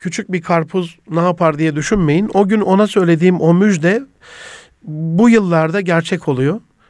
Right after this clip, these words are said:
Şimdi on sekiz yaşında, demek ki on bir yıl geçmiş aradan ve bir sahra çölünde Tencik Macik denen küçük bir köy, e, küçük bir kasaba, oradaki küçücük bir mahtarada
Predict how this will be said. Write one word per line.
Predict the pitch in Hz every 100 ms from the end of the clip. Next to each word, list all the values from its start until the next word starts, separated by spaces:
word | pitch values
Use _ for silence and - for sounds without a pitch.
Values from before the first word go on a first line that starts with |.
| -
Şimdi | - 190 190
on | 196 185
sekiz | 185 165 147 131
yaşında, | 139 143 143 160
demek | 156 165 165
ki |
on | 170 180
bir | 170
yıl | 147 139
geçmiş | 127 135 135 120
aradan | 135 131 147 226 - - - - -
ve | 190 208 208 -
bir | 196
sahra | 196 196 190 202 196
çölünde | - 156 151 165
Tencik | 170 170 170 165
Macik | 180 165 143 156 -
denen | 143 143
küçük | 147 175 220 -
bir | 180 160 - - - _
köy, | - 214 226 - _ -
e, | 143 139 131 127 - _ _
küçük | - 185 190
bir | 175
kasaba, | 160 160 170 139 139 - _ - - -
oradaki | 185 190 185 190
küçücük | 202 226 208 185
bir |
mahtarada | 165 156 131 156 135 120 175